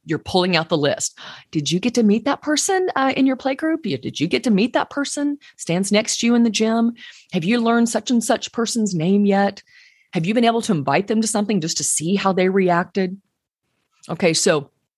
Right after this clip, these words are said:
each time you meet together, pull out the list and talk about it. Listen, it'll be good for you and it'll be great for your disciple. And that will help you both begin to think outside yourselves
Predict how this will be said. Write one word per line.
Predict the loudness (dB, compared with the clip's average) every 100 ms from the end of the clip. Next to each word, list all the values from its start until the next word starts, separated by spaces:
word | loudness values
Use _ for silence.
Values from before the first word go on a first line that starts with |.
| _ _ _ _ -2
each | 0 0 -2
time | -2 2 2
you |
meet | 0 -2
together, | -4 -8 -6 -8 _
pull | 0
out | 0 -2
the | -4
list | -4 -4
and | -8
talk | -8 -8
about | -10 -12 -12
it. | -16 -4
Listen, | -2 0 0
it'll | 2
be | 2
good | 0 0
for | 0
you | 0 2 2 0 -4 -20 -2
and | 0
it'll | 2 2
be |
great | 0 0 -2
for | -2
your | -2 -2
disciple. | -4 -6 -6 -6 -12 -14 -20 -4
And | -2 2
that | 2 2 -2
will | -6
help | 0 -2 -2
you | -6 -6 -6 -4
both | 2 2 2 -2
begin | -4 -4
to |
think | -4 -6 -4 0
outside | 0 0 -4 0 2 2 -2
yourselves | -4 -4 -4 -6 -12